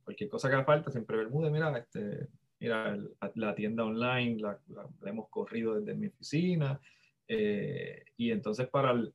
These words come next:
el asunto de, de ser, eh, comentarista del juego, pues el, los muchachos que,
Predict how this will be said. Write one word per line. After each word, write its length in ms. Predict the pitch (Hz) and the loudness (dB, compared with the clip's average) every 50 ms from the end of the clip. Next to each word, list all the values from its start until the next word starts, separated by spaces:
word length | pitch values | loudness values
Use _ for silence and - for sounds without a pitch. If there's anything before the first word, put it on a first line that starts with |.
| - | -8
el 120 | - 110 104 | -6 -4 -4
asunto 400 | 104 - - 104 101 - 117 117 | -4 -2 -2 -4 -2 2 2 4
de, 280 | 123 123 123 117 - - | 4 6 4 4 2 0
de 220 | 120 123 120 120 | -2 -2 -2 -2
ser, 560 | - 123 120 120 120 120 117 110 107 107 - _ - | 0 0 0 0 2 0 -2 -2 -2 -6 -8 _ -6
eh, 380 | 113 107 107 104 101 101 - - | -4 0 0 0 0 0 -4 -2
comentarista 720 | - - 117 117 110 120 117 117 135 135 - - - - - - _ _ _ _ _ _ _ - | 0 0 0 2 4 4 4 4 2 0 0 0 0 0 0 -6 _ _ _ _ _ _ _ 0
del 160 | - 120 117 | 2 2 4
juego, 360 | 127 143 156 170 165 147 - | 6 6 6 8 6 4 4
pues 140 | - 113 113 | 2 -2 -2
el, 160 | 107 - - _ - | -2 -4 -6 _ -14
los 120 | 104 101 | -10 -6
muchachos 380 | 104 104 101 - 107 107 107 - | -4 -2 -2 -2 -4 -6 -6 -4
que, 360 | - 123 123 123 120 123 - | -2 0 0 2 0 0 -4